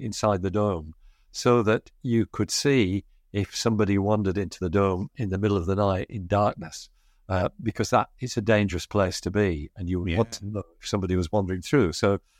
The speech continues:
Speaker 1: uh, when anybody goes into the dome at night, they, they, they, they look like a kind of sepulchre,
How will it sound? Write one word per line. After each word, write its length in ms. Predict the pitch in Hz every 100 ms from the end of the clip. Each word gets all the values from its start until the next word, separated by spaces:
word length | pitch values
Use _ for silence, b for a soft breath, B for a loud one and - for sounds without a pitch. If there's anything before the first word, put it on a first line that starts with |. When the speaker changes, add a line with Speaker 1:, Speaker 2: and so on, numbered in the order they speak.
| _ -
Speaker 1:
uh, 140 | 101 139
when 180 | 127
anybody 340 | 127 120 113 104
goes 240 | 110 95
into 220 | 98 -
the 20 | 92
dome 260 | 104 98 98
at 60 |
night, 320 | 113 107 110 - -
they, 320 | 98 98 98 -
they, 160 | 95 - _
they, 120 | 95 - - - - -
they 140 | 95 95
look 160 | 120 107
like 220 | 90 - _ _ - - _ _ -
a 120 | - - - b b b b b b _ -
kind 160 | 104
of 220 | 92 87 -
sepulchre, 960 | - - - - 107 - 131 104 90